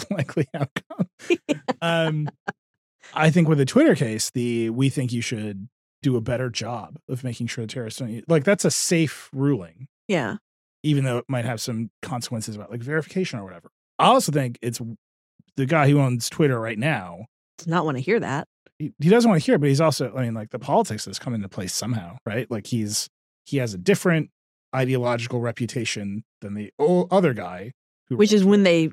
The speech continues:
Speaker 2: took on the case?
Speaker 1: Yeah.
Speaker 2: Okay. They took it on when it was still
Speaker 1: Yeah, when it, when they were still handing out shirts that said, "Stay woke."
Speaker 2: Yeah.
Speaker 1: Wait, oh, I have one.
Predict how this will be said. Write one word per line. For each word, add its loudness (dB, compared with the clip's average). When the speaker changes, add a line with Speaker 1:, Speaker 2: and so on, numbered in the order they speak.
Speaker 2:
took -8
on -2
the -4
case? -10
Speaker 1:
Yeah. 0
Speaker 2:
Okay. -4
They 2
took 0
it 4
on 4
when 2
it 0
was -4
still -6
Speaker 1:
Yeah, -6
when -6
it, -4
when -4
they 2
were 0
still 2
handing 2
out -4
shirts -6
that -10
said, -6
"Stay -2
woke." -10
Speaker 2:
Yeah. 0
Speaker 1:
Wait, -4
oh, -8
I -4
have -8
one. -10